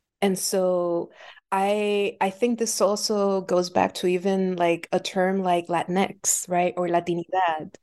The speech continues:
There's been so much discussion about what Latinidad can or cannot do, who it brings in and who it excludes, right? And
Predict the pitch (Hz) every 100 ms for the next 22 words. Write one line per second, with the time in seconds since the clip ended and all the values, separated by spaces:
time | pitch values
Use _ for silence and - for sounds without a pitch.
0 | - - - 196 196 180 190 185 - 220
1 | 214 220 208 - 196 - - 185 - 185
2 | 175 165 170 170 165 165 165 - - -
3 | - 190 190 196 196 190 185 180 180 -
4 | 196 185 190 175 - 180 175 - 160 208
5 | 202 196 190 196 - - - 226 214 -
6 | 190 196 - - 202 185 185 180 - 185
7 | 170 196 196 185 175 - - 196 196 180
8 | 117 143 - 180 175 175 - 185 180 170
9 | 165